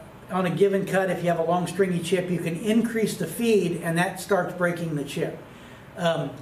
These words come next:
but again, it's, it's not the angle as much as it is that combination. Now, one thing that some guys will do, um, that, you know, kind of the old school way is to put what we call a chip breaker on top of the tool or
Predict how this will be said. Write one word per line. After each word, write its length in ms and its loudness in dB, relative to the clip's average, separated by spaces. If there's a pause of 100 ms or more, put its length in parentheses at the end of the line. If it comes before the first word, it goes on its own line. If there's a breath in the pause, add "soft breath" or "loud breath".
but 100 4
again, 300 2
it's, 260 -4
it's 180 -10
not 360 0
the 120 0
angle 500 2
as 120 -2
much 320 0
as 100 -4
it 100 0
is 240 2
that 260 -2
combination. 680 -2 (380 loud breath)
Now, 200 2
one 220 2
thing 220 2
that 160 0
some 280 2
guys 320 2
will 120 -2
do, 440 2 (380 loud breath)
um, 520 0 (180)
that, 340 0 (100)
you 120 -4
know, 280 0 (100)
kind 180 0
of 60 0
the 120 4
old 220 2
school 340 0
way 300 2
is 160 0
to 80 -4
put 180 -4
what 160 -6
we 80 -8
call 220 0
a 100 -4
chip 300 -2
breaker 400 -2
on 180 -4
top 380 0
of 60 -4
the 80 -4
tool 340 -4 (360 loud breath)
or 300 0